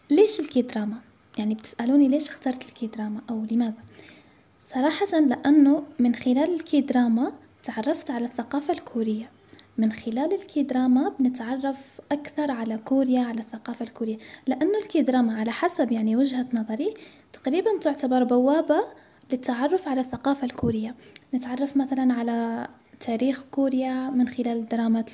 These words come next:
الكورية التاريخية، نتعرف على النظام المدرسي في كوريا من خلال الدرامات المدرسية، نتعرف على طبيعة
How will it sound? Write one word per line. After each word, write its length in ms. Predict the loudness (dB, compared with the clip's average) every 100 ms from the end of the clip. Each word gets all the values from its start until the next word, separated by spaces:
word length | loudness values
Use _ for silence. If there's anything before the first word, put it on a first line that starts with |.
| -12
الكورية 400 | -4 -2 -2 -2
التاريخية، 680 | -4 -4 -4 -4 -2 -2 -4 -10 -20 -8
نتعرف 440 | -6 -4 -6 -6 -6
على 460 | -4 -2 -2 -4 -10 _ _
النظام 400 | 2 2 4 4
المدرسي 480 | 6 4 4 2 0
في 140 | -2
كوريا 360 | -2 0 2 4
من 120 | 2
خلال 340 | 0 -6 -6 -6
الدرامات 460 | -2 0 0 -2
المدرسية، 720 | -4 -2 -4 0 2 2 0 -8 -20 -6 -4
نتعرف 480 | -4 -2 -4 -4 -6
على 180 | -4
طبيعة 360 | -4 -2 -2